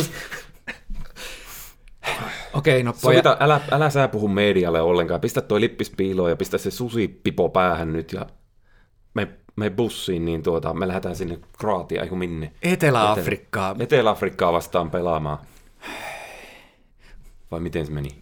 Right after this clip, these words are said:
Speaker 1: Niin, me leikataan. Seuraavana päivänä on kuitenkin, ennen kuin joukkue lähtee Etelä-Afrikkaan, niin on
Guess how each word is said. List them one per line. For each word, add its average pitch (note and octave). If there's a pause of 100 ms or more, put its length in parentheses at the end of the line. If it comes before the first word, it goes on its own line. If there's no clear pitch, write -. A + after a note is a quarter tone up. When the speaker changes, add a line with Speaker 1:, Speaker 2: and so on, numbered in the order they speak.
Speaker 1:
Niin, D3+ (1040)
me C3
leikataan. C3 (1300)
Seuraavana C#3+
päivänä A#2+
on G#2
kuitenkin, A2+
ennen A#2+ (120)
kuin G#2+
joukkue G#2
lähtee F#2+
Etelä-Afrikkaan, F2+
niin E2+
on F2